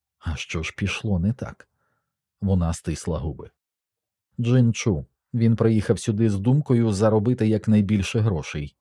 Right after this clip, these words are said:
і в нього таки вийшло. Він розповів Тронду про Зафо кілька місяців тому, але Тронд хотів отримати зразок для обстеження спеціалістами, доказ, що Зафо справді існує, а не просто якісь казочки.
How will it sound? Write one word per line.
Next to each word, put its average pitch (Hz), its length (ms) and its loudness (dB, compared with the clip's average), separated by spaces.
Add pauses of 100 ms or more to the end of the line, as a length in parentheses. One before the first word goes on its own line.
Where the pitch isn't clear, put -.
і 113 140 0
в 98 100 2
нього 92 320 2
таки 127 320 -2
вийшло. - 600 -8 (380)
Він 135 160 2
розповів 120 560 0
Тронду 127 400 2
про 120 200 0
Зафо 110 400 2
кілька 104 340 -2
місяців 107 480 0
тому, 165 480 0
але 113 240 -2
Тронд 202 400 2
хотів 175 460 -2
отримати 170 500 0
зразок 135 600 0
для 123 220 2
обстеження 131 800 2
спеціалістами, 123 960 0
доказ, 92 640 0
що - 300 -6
Зафо 90 400 -2
справді 98 460 -2
існує, 113 560 0
а 95 220 2
не 92 120 2
просто - 360 -2
якісь 76 360 -8
казочки. - 600 -8